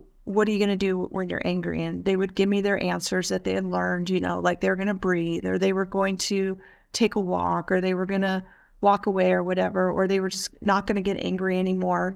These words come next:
ever, you know? <laughs> And, but then I would ask them, like, "Well, in your family, what do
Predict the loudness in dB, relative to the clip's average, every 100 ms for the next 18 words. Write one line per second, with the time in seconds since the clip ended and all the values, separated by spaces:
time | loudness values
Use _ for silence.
0 | -4 -2 0 0 -2 -6 0 2 2 -2
1 | -8 -10 -10 -14 -20 -20 -8 0 2 2
2 | 0 -4 -10 -2 2 4 4 4 2 2
3 | 0 -2 -2 0 2 0 0 0 4 4
4 | 2 -2 -2 -2 0 -2 2 2 2